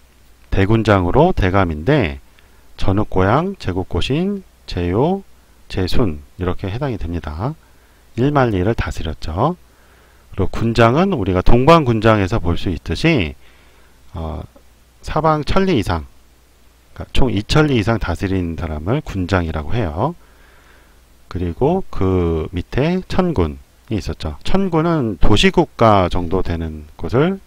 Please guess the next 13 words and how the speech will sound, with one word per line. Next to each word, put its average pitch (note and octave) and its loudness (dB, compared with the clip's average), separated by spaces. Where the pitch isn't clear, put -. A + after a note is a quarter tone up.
다스리는 E2 -6
지도자들이에요. E2+ -2
그러니까 G#2 0
단군의 C3 4
조선이라는 F#2 4
게 A#2+ 2
얼마나 A#2+ 4
좁은 A2 6
면적인지 E2+ -2
알 F#2 -4
수 - -4
있는 D#2+ -4
것이죠. D2 -12